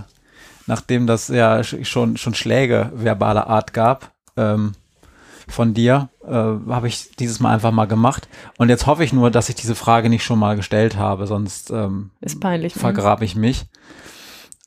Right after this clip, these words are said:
Speaker 1: Ähm, die hat jetzt klassischerweise immer, äh, hat klassischerweise nichts mit dem Thema heute zu tun. Das ist übrigens auch ein Muster. Maria stellt immer Fragen,
Speaker 2: Ja.
Speaker 1: die direkt zum Thema gehören.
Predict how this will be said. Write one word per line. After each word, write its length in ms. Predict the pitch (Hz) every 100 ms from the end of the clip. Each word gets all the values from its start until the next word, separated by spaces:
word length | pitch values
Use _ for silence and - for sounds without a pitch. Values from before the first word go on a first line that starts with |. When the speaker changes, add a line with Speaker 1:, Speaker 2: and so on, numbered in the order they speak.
| _ -
Speaker 1:
Ähm, 840 | 135 127 120 120 120 120 117 117 -
die 240 | - 131
hat 160 | 123 151
jetzt 540 | 151 143 - - - -
klassischerweise 1040 | 143 160 - 139 123 127 131 135 131 - - _ _
immer, 480 | 135 127 120 120 117 _ _ -
äh, 140 | 139
hat 320 | 135 143 120
klassischerweise 580 | - 139 131 120 120 113
nichts 200 | 135 156
mit 100 | 123
dem 120 | 117
Thema 240 | 113 175 127
heute 200 | 120 113
zu 140 | -
tun. 200 | 131 -
Das 140 | 139 139
ist 100 | 127
übrigens 220 | 131 113
auch 160 | 151
ein 60 | 143
Muster. 360 | 117 113 - 139
Maria 380 | 127 110 147
stellt 260 | 156 143 131
immer 260 | - 127 120
Fragen, 480 | - 120 117 131 143
Speaker 2:
Ja. 80 |
Speaker 1:
die 100 | 127
direkt 240 | 120 113 -
zum 160 | 123
Thema 400 | - 131 131 175
gehören. 440 | 185 170 170 202